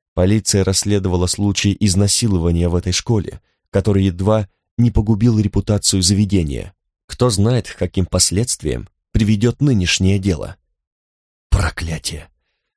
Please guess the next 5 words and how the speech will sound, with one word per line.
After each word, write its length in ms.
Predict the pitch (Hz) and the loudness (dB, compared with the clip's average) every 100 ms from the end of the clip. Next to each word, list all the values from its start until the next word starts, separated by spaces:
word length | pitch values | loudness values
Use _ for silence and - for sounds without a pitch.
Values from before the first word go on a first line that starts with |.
| _ _ - | _ _ 0
Вот 240 | 117 131 | 2 0
так 160 | 143 - | -2 0
совпадение. 880 | 135 - 139 107 90 82 76 95 - _ _ | 0 0 0 0 0 -2 -6 -12 -16 _ _
Ларс 440 | 107 117 123 117 107 | 0 2 2 0 0
Бьорн, 540 | 113 117 92 - | 2 2 0 -4